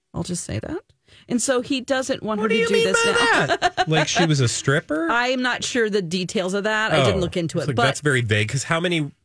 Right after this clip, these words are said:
Speaker 2: careers are there where one is not clothed?
Speaker 1: Um, right. So she had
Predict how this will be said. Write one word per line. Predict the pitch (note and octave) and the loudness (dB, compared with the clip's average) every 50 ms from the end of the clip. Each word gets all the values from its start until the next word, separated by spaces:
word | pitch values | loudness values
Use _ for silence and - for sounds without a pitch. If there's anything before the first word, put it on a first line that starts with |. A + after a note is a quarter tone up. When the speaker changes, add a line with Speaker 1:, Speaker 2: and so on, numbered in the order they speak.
| _ _ _ _ | _ _ _ _
Speaker 2:
careers | - - D3 C3 A#2+ B2+ C3 C3+ C3+ A#2+ B2+ | -8 -4 -4 -2 0 0 2 0 0 0 0
are | A2+ A#2+ B2 B2 | 0 2 2 2
there | A#2 A#2 G2 F#2+ | 2 2 2 2
where | F#2+ G2+ G2+ | 2 2 2
one | F#2+ F2+ G#2 G#2 G2+ | 4 4 4 4 4
is | G2+ F#2+ - | 2 2 2
not | G2+ F#2 F#2 - - | 0 0 -2 -4 -8
clothed? | - - - G#2+ F#2+ F2 E2 C#2+ C#2+ - - - - - - - - | -6 -2 0 2 2 2 0 0 -2 -4 -6 -10 -20 -20 -20 -8 -4
Speaker 1:
Um, | - F#3 F3+ F3 F3 F3 F3 F3 F3+ F3 F3 E3 | 0 0 2 2 2 2 2 2 2 0 0 0
right. | D3 D3 G#2+ D#2 - - - - - - _ | -4 -6 -6 -8 -12 -16 -18 -20 -20 -20 _
So | - - - C#4 B3 A#3 A#3 A#3 | -14 -4 0 0 0 2 0 -2
she | A3+ - - - D4 C#4 C#4+ C#4+ C#4+ C#4+ D4 | -2 -4 -4 -2 -2 0 0 0 0 0 -2
had | D4 - C4+ B3+ A#3 B3 B3 B3 B3 | -2 -4 -4 -2 -2 0 0 -2 -2